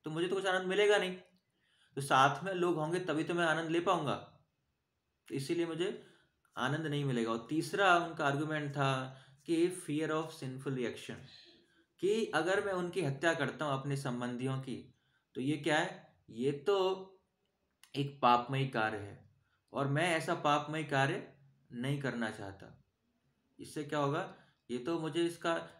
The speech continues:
रिएक्शन लगेगा फिर। तो ये जो दो आर्गुमेंट्स हैं, अ, अर्जुन देते हैं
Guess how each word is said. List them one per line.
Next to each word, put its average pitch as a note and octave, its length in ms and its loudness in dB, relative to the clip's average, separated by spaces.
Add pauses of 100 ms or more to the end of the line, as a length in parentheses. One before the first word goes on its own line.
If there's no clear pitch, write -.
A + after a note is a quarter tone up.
रिएक्शन D#3 320 -2
लगेगा D#3+ 360 0
फिर। C3+ 360 -8 (760)
तो E3+ 60 -2
ये G#3 300 2
जो D#3 60 -2
दो F#3+ 120 8
आर्गुमेंट्स E3+ 640 4
हैं, C#3+ 480 -2 (920)
अ, A2+ 320 -10 (120)
अर्जुन C#3 320 0
देते C#3 260 4
हैं D3+ 360 -4